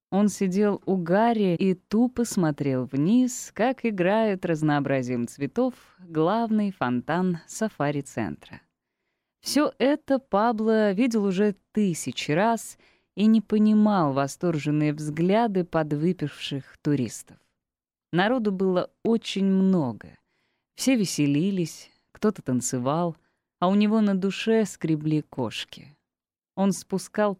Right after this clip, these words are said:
последнюю сотню, а ему еще надо было зайти в Ботаника и заказать что-нибудь из тайской кухни. Так он хотел задобрить любимую,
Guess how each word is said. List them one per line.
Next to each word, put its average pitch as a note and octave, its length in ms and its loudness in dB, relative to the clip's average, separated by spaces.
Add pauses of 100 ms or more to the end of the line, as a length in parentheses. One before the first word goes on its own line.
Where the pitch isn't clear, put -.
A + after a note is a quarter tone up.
последнюю F#3 920 -2
сотню, F#3+ 720 0
а D3+ 100 2
ему F3 440 0
еще F3 260 -4
надо F3+ 260 -2
было E3 300 -2
зайти E3 640 -2 (240)
в D#3 160 -2
Ботаника E3 880 -2 (160)
и B2+ 300 -4 (100)
заказать D#3 680 -2
что-нибудь D#3+ 640 -4 (100)
из - 360 -4
тайской C#3 580 -4
кухни. - 640 -10 (800)
Так B3 220 0
он G3+ 120 0
хотел F3+ 640 -2
задобрить F3+ 960 0
любимую, F3+ 920 0